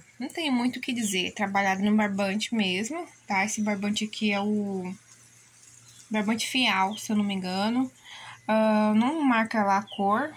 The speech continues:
mas é o número seis. Bem bonito, né?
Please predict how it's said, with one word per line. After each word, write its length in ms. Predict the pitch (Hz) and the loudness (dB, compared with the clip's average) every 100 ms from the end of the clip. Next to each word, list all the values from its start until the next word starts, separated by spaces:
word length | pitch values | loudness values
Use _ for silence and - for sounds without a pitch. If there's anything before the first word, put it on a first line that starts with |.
| - | -4
mas 160 | 240 | -2
é 60 | 240 | 0
o 20 | |
número 300 | 247 247 277 | 0 0 0
seis. 640 | 320 - 190 - 214 - - - _ _ - - | -4 -8 -6 -6 -8 -12 -14 -20 _ _ -20 -10
Bem 220 | 180 190 | -8 -6
bonito, 440 | 233 269 - - | -4 -4 -6 -8
né? 220 | 202 220 | -6 -6